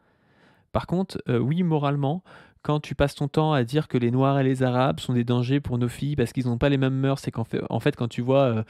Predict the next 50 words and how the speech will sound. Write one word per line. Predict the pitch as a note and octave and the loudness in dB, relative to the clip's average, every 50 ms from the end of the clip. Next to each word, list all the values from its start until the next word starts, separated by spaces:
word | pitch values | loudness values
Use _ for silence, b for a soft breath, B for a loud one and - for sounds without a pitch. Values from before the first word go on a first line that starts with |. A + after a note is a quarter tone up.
| B B B B B B - | B B B B B B -2
euh, | B2 A#2 | 0 0
une | A2+ A#2+ B2+ | 0 0 0
meuf | C#3 C#3 B2+ | 0 -2 0
de | B2+ B2+ | -2 -4
seize | A#2 - - B2 A#2 | -4 -2 -2 0 0
ans, | C3+ C#3 | 0 0
t'es | C3+ - A#2+ | 0 0 0
là, « | A#2 G#2+ C#3+ C#3+ | 2 2 0 0
Ah, | |
c'est | C3+ - C#3 | -2 -4 -2
dur | B2+ B2+ A#2 | 0 0 0
de | |
se | A#2 - | 0 -2
re-, | B2 - B2 B2 B2+ | -2 0 0 0 0
de | A#2+ | 0
se | A2+ - | -4 -4
retenir, | - - A#2+ - C3 C3 C#3 C#3 C3 | -2 -2 -2 -2 0 0 0 0 0
machin | A#2 A#2 A2+ - - C3 B2+ | 0 -2 -2 -2 -4 -4 -4
et | A#2 A2+ | -4 -4
tout. » | - F3+ G3+ G#3 b b b b b b b - | -4 -4 -6 -6 b b b b b b b -8
Euh, | B2 B2 A#2+ A#2 A2+ A#2 A2+ A2+ A2+ A2+ A#2 A2+ A2 A2 B2+ - - | -4 -2 -2 0 0 0 0 0 0 0 0 -2 -2 -2 -4 -4 -2
et | - B2 B2 A#2+ | 2 2 2 2
si, | A#2+ - - - - E3 D#3+ D#3+ D#3 | 2 -2 -10 -8 -4 -2 0 2 4
euh, | C3+ B2 A2+ A2 | 4 4 4 2
ce | - - | -2 -6
qu'il | - - | -10 -8
dit | A#2+ B2+ C#3 | -4 0 2
dans | C3+ | 2
la | A#2+ A2+ | 4 2
vidéo | A2 A2+ A#2+ A2+ B2 B2+ C3+ C3+ | 2 0 0 0 4 4 4 4
n'est | B2+ B2+ C3 | 4 2 0
pas | C3 - C3 | 2 2 0
fait | A#2+ - C3+ A#2+ | 2 2 0 2
par | - A#2 A2 A2 | 2 2 2 2
I | A2+ A#2 B2+ | 2 2 2
A, | C#3 D#3 F3 E3 b b b b b b b | 2 2 0 -2 b b b b b b b
euh, | - A#2 A2+ A2 G#2 G#2+ G#2+ G#2 | -4 -2 0 0 0 0 -2 -2
c'est-à-dire | - - - - A2+ G#2+ A#2+ C3+ C3 | -4 -4 -2 -2 -2 0 0 -2 -4
qu'il | - - B2 | -4 -10 -4
pèserait | A#2+ A#2 A2+ A#2 A2+ A#2 | -2 -2 0 2 2 0
bien | A#2+ C3 C#3+ C#3 | 2 2 2 2
une | C3 B2 A#2+ | 2 0 2
meuf | B2 C3 C3+ - | 2 2 2 2
qui | - | 0
a | A#2+ | -2
l'air | A#2 A2+ | 0 0
d'avoir | G#2+ A2+ A2 A2+ A2 | 0 0 0 0 -2
treize, | - - A#2+ A2+ | 0 0 -2 0
quatorze | - A#2 A2+ - A2+ A2+ A#2 | 0 -2 0 0 -2 0 0
ans, | D#3+ G3 A3 | 0 0 -2